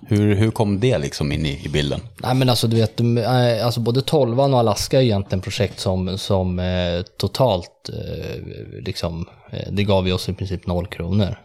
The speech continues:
Speaker 2: Jag menar, vi
Speaker 1: Mm.
Speaker 2: finansierar allting själva. Eh, sen vet ju alla som har sett, eh, Alaska att där släppte vi den på Real House och fick folk att köpa och hyra den. Så vi kunde åtminstone kanske,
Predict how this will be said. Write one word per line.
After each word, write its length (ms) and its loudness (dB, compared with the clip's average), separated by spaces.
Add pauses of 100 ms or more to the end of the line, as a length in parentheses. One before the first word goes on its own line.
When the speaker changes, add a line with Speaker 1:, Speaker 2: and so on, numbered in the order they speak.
(140)
Speaker 2:
Jag 80 -8
menar, 140 -6
vi 80 -2
Speaker 1:
Mm. 120 2
Speaker 2:
finansierar 460 -2
allting 380 -8
själva. 460 -4 (220)
Eh, 220 -6
sen 220 0
vet 260 0
ju 40 0
alla 200 0
som 200 -2
har 80 0
sett, 360 -10
eh, 260 -6
Alaska 420 -2
att 140 -6
där 200 -2
släppte 360 -4
vi 60 -6
den 140 -8
på 120 -6
Real 280 2
House 300 -6
och 60 -12
fick 180 -14
folk 280 -8
att 60 -4
köpa 420 -2
och 120 -2
hyra 300 2
den. 140 -6 (380)
Så 120 -20
vi 80 2
kunde 440 -2
åtminstone 500 -6
kanske, 340 -4